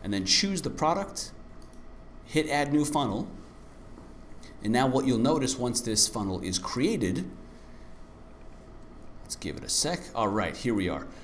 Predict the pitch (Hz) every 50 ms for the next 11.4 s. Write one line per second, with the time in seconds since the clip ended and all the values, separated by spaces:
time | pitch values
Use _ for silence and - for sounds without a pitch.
0 | - - - 104 127 160 220 254 233 165 113 98 87 85 98 - - - - -
1 | 107 98 - - - - 180 185 190 - 123 - 117 95 92 - - 98 95 90
2 | 87 87 - - 127 127 - - - 185 156 104 85 95 127 202 - - - -
3 | - - - - - - - 113 123 123 127 123 135 123 117 104 - - - -
4 | - 170 160 131 95 80 78 78 - - 98 - - 92 90 85 - - 113 101
5 | 101 98 95 101 101 - - - - - - 107 92 90 92 - - 107 101 98
6 | 95 - - 120 110 101 98 95 92 90 - 104 87 80 82 - 90 - 85 78
7 | - - - - 76 65 62 - - - - - - - - - - - 139 196
8 | 262 262 - - 107 - 113 107 104 110 107 - 160 147 135 156 220 247 190 135
9 | 101 92 87 - - - 95 101 131 170 - - - - - - 113 107 - -
10 | 220 175 147 - - 120 131 117 104 - - - 143 143 143 131 110 107 113 110
11 | 101 95 90 87 76 62 60 -